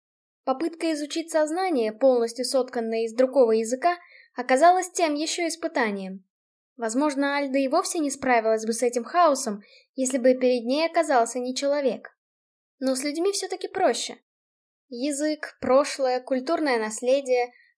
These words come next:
всё может стать другим, однако эмоции останутся. Это уже точка опоры для телепата.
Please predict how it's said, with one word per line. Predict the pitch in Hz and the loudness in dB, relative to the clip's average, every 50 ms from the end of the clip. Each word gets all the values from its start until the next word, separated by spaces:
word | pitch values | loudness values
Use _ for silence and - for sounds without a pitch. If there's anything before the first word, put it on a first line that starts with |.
| _ | _
всё | - - 349 359 | -6 0 0 2
может | 359 349 330 330 330 311 | 2 2 0 -2 -4 -6
стать | - - 330 320 294 269 | 0 2 2 2 2 0
другим, | 262 302 311 285 311 339 339 294 220 - - - | -2 -2 -2 -2 -2 -2 0 0 -2 -2 -4 -6
однако | - 214 214 240 240 240 247 262 254 | -6 -2 0 0 0 0 0 0 0
эмоции | 254 254 262 277 277 277 - 285 285 | 0 2 0 0 -2 0 0 2 2
останутся. | 285 285 285 - - 320 311 294 254 214 - - - - _ _ _ _ _ _ _ _ _ _ | 2 0 -4 -2 0 0 0 0 -2 -4 -6 -10 -16 -16 _ _ _ _ _ _ _ _ _ _
Это | - 320 320 370 359 | -4 -2 0 0 -2
уже | 349 339 359 | 0 -2 0
точка | 359 370 359 359 - - 359 339 | 0 0 0 0 0 2 2 2
опоры | 330 339 294 269 269 285 302 | 4 6 6 8 8 8 6
для | 285 294 302 | 2 0 -2
телепата. | 294 294 302 294 294 277 - 226 202 196 202 196 | -2 -2 -2 -2 -2 -2 -2 -6 -6 -6 -10 -14